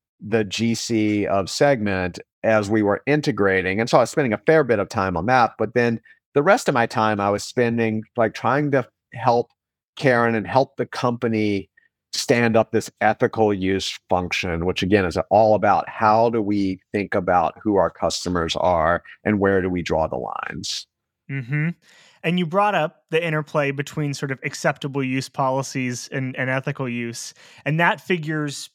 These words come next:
Speaker 2: pretty prominently in, uh, well, maybe the, one of the most prominent cases that, that you dealt with and the whole team at Twilio dealt with, which was early after the acquisition had closed.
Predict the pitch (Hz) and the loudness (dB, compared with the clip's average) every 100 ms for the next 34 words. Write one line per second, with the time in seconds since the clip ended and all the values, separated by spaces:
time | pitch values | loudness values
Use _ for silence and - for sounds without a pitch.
0 | _ - 180 160 - _ - 185 151 139 | _ -10 -8 -8 -12 _ -6 -2 0 0
1 | 127 127 120 117 117 - _ _ _ 160 | -4 -4 -4 -4 -6 -10 _ _ _ -6
2 | 151 139 139 135 - 139 131 127 135 143 | -4 -4 -6 -8 -4 -2 0 -2 -4 -6
3 | 123 - - 151 143 127 139 143 156 160 | -6 -6 -4 -2 -2 -8 -10 -4 -2 0
4 | 143 147 151 - - 147 139 135 139 135 | 0 0 -2 -4 -2 -2 -2 -6 -4 -4
5 | 135 120 131 135 127 120 - 139 151 139 | -4 -4 -6 -6 -8 -8 -8 -4 -2 -2
6 | 139 - 143 135 139 139 131 131 127 160 | -6 -2 -2 0 -2 -2 -6 -6 -4 -4
7 | 147 131 - - 190 156 131 117 117 _ | -4 -8 -14 -4 -2 -2 -4 -8 -12 _
8 | _ _ - 135 - 160 143 131 131 127 | _ _ -10 -10 -6 -4 -4 -4 -4 -6
9 | 127 117 113 - 147 - 139 - - - | -6 -10 -16 -10 -10 -6 -8 -8 -14 -4
10 | 180 180 180 156 147 - 147 147 139 143 | -2 0 0 -2 -2 -6 -6 -4 -4 -6
11 | 143 143 131 - 180 170 156 151 - | -6 -6 -8 -4 -2 0 -2 -6 -8